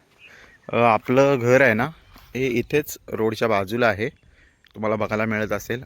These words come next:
आणि, अ, बरोबर रोडच्या वरतीच हा जो मुख्य रस्ता आहे त्याच्यावरतीच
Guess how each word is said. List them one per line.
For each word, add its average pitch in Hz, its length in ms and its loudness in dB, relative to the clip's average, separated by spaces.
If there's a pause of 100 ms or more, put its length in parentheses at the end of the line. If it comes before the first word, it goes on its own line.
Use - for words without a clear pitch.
आणि, 120 300 -2 (1000)
अ, 117 160 -2
बरोबर 127 540 0 (300)
रोडच्या 117 400 -2
वरतीच 120 580 -6
हा 107 200 -10
जो 117 140 -6
मुख्य 113 320 -6
रस्ता 113 300 -6
आहे 110 200 -6
त्याच्यावरतीच 107 760 -10